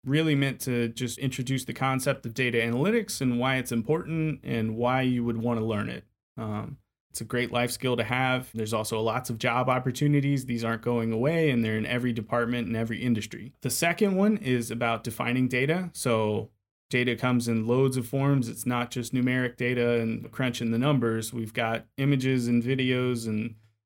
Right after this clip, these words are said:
all sorts of things that constitute data now. So going into that, a crash course in what is data. The third lesson goes into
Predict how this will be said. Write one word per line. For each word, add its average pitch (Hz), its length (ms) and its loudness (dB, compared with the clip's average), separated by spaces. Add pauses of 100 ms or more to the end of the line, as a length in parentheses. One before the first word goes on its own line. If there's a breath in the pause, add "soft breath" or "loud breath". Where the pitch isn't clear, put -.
(220)
all 143 180 4
sorts 147 280 0
of 113 100 -4
things 113 240 -2
that 110 120 -8
constitute 120 540 -6
data 110 300 -2
now. 117 300 -6
So 117 460 -4 (460)
going 156 220 4
into 151 180 2
that, 139 360 0
a 117 100 -4
crash 131 720 -4
course 131 400 0
in 107 360 -2 (200)
what 135 160 -2
is 123 140 0
data. 113 260 -6 (680)
The 120 360 2
third 226 280 0
lesson 123 400 2
goes 123 240 0
into 120 520 0